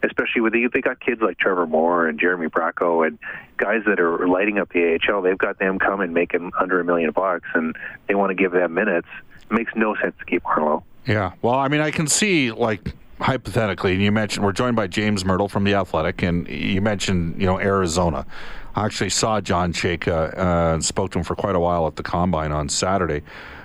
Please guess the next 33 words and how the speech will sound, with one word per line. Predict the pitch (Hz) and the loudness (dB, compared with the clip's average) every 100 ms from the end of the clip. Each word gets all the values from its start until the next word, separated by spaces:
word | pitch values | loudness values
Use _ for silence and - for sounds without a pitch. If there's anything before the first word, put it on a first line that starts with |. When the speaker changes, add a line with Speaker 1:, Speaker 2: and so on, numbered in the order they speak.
| - - | -12 -2
Speaker 2:
Uh, | 95 87 85 82 80 - - | 0 2 2 2 0 -4 -6
and | 98 92 | -2 2
no, | 92 92 | 2 2
Marlowe's | 87 87 90 80 | 2 2 0 0
name | 92 82 | 0 0
didn't | 85 82 | 0 0
get | 82 - | 0 0
brought | 80 92 | 0 0
up. | 113 - | 0 -2
But, | 101 92 | -2 2
I, | 92 92 | 2 0
I | 98 | 0
mean, | 101 95 | 0 2
they've | 107 110 104 - - | 2 2 -2 -4 -4
been | 101 | -2
a | 101 | -2
team | - 101 90 92 | -2 -2 0 0
that | 90 90 | 0 -2
if | 90 87 90 | -4 -4 -2
you | 90 82 | -2 -2
give | 95 107 | -2 0
them | 98 85 | 0 0
something, | - 85 76 85 120 - - - - - | 0 -2 0 0 0 -6 -18 -18 -18 -4
uh, | 87 85 82 85 | 0 2 2 0
you | 90 | 0
know, | 87 104 | 2 2
they | 92 90 | 0 0
took | 107 | -2
David | - 113 101 | 0 0 0
Bolland's | 107 117 107 | 0 0 -2
contract | - 98 90 95 82 - | 0 0 0 0 -2 -2
from | 87 | -4
Florida | - 101 90 73 | 0 2 2 0